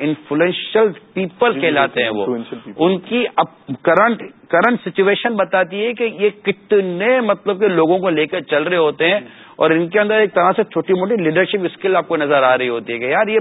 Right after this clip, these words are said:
Speaker 1: اس کے پیچھے دس دس، پندرہ، پندرہ، بیس بیس لوگ چل رہے ہوتے ہیں، یہ جہاں بیٹھتا ہے وہاں باتوں میں چھا جاتا ہے۔ تو اب یہ آ جائے تو، تو دعوت اسلامی کو فائدہ ہوگا نا۔
Speaker 2: جی، جی،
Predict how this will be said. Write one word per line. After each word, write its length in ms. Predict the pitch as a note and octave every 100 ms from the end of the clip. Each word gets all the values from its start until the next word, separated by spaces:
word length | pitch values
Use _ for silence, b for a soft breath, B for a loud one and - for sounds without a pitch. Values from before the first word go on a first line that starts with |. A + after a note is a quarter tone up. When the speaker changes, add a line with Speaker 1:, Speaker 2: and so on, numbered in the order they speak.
| E3 C3
Speaker 1:
اس 140 | C3+
کے 120 | G#3
پیچھے 300 | - E3+ G#3+
دس 200 | E3+ E3+
دس، 180 | G3 E3+
پندرہ، 260 | E3 E3+ G3
پندرہ، 120 | G3+
بیس 200 | E3+ E3
بیس 140 | G3+
لوگ 160 | F3+ G3+
چل 160 | F#3 D3+
رہے 100 | C#3+
ہوتے 200 | B2 G#2+
ہیں، 80 | - B B B
یہ 120 | E3+
جہاں 180 | E3+ G#3
بیٹھتا 380 | F3 F3+ D#3+ A3+
ہے 40 |
وہاں 120 | G#3+
باتوں 320 | F#3+ E3+ E3+ G#3
میں 100 | F#3+
چھا 220 | - D#3+
جاتا 300 | D#3+ C3 G#2+
ہے۔ 60 | G2 B B B B -
تو 100 | F#3+
اب 120 | E3+ -
یہ 280 | G#2+ G3 A#3+
آ 240 | G3+ G3
جائے 340 | F#3 D#3+ E3 E3 - _ _ _ _ _ _ _ _ _ -
تو، 140 | F3+
تو 160 | F3+ F3
دعوت 320 | D3 F3 F3+
اسلامی 420 | - E3 E3 G3
کو 140 | G#3
فائدہ 340 | - - D3+ C#4
ہوگا 320 | B3 A#2 G#2+
نا۔ 80 | B2+
Speaker 2:
جی، 160 | C3+
جی، 200 | A#2+ A2